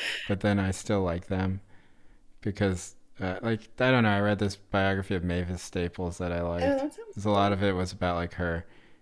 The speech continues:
Speaker 1: relationship with Bob Dylan, you know, um, and then a lot of it was about why, like, what happened in Chicago at that period of time when the Staples family moved,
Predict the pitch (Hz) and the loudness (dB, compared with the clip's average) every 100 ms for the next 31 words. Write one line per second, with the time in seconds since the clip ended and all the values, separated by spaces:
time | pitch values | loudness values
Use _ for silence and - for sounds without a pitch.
0 | - _ 107 98 92 98 95 90 - 85 | -20 _ 0 0 2 0 0 -2 0 0
1 | 82 87 85 87 87 95 - - - - | 0 0 0 0 -2 -4 -10 -20 -20 -20
2 | - 98 95 87 87 - - 92 87 85 | -6 0 2 2 -2 -6 -4 -2 0 -2
3 | 85 95 - 101 98 95 95 92 95 92 | -4 -8 -4 0 2 2 2 0 -2 -2
4 | 90 90 92 87 87 - - - - - | -4 -4 -2 0 -2 -4 -14 -20 -20 -20
5 | - - - - - 110 110 110 113 117 | -20 -20 -20 -20 -4 4 10 10 8 4
6 | - 107 110 117 127 120 110 107 110 104 | 0 -2 4 6 8 8 8 6 4 4
7 | 92 - - 98 98 95 95 92 90 - | 2 -2 2 2 4 4 4 2 0 0
8 | 90 87 - 95 90 85 - 90 90 90 | 0 0 0 2 2 0 -2 0 2 2
9 | 87 85 85 - 95 92 90 87 87 - | 2 0 -2 -2 -2 0 0 0 -2 -6
10 | - 92 92 90 87 87 87 85 85 - | -2 0 2 2 0 0 -2 -2 -6 -14